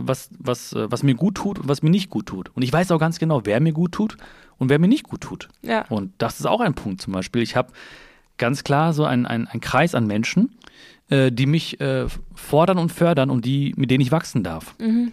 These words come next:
Speaker 1: Ja, also der Nährboden, den diese Menschen darstellen, der lässt mich wachsen.
Speaker 2: Mhm.
Speaker 1: Ähm, und dafür war es ganz wichtig, zum Beispiel auch Grenzen zu setzen.
Speaker 2: Ja.
Speaker 1: Mal Nein zu sagen. Mal zu sagen, das möchte ich, das möchte ich nicht oder das,
Speaker 2: Mhm.
Speaker 1: das, das soll nicht sein oder das, das, das fordere ich ein,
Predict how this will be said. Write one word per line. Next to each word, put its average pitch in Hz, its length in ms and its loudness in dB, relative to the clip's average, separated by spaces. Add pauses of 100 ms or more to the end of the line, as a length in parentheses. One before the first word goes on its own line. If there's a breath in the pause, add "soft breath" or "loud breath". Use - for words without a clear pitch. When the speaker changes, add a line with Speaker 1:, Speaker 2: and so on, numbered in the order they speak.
Speaker 1:
Ja, 107 100 -2
also 110 100 0
der 107 120 2
Nährboden, 151 720 4
den 120 140 0
diese 113 160 2
Menschen 120 340 2
darstellen, 135 440 0
der 139 160 2
lässt 135 220 0
mich 143 140 2
wachsen. 190 360 -2 (260 loud breath)
Speaker 2:
Mhm. 220 280 0
Speaker 1:
Ähm, 104 500 0
und 117 140 -2
dafür 131 220 4
war 151 120 6
es - 80 -4
ganz 151 200 2
wichtig, 165 220 0
zum - 80 0
Beispiel 147 160 2
auch 139 80 2
Grenzen 185 360 0
zu 117 100 -2
setzen. 90 420 -6 (100)
Speaker 2:
Ja. 226 200 -2
Speaker 1:
Mal 117 140 4
Nein 127 220 4
zu - 140 -4
sagen. 87 380 -4 (500 loud breath)
Mal 123 140 2
zu 131 100 -6
sagen, 139 280 2
das 98 200 -4
möchte 127 300 -2
ich, 110 100 -2
das 101 120 -6
möchte 110 280 -2
ich - 100 -8
nicht 131 300 0
oder 98 160 -2
das, 220 160 -2
Speaker 2:
Mhm. 214 240 -2
Speaker 1:
das, - 260 -10 (140)
das - 160 -8
soll 104 160 0
nicht 165 180 4
sein 139 300 2
oder 113 100 -2
das, 98 160 -10
das, - 200 -12 (140)
das - 140 -4
fordere 147 320 2
ich - 160 -8
ein, 175 320 0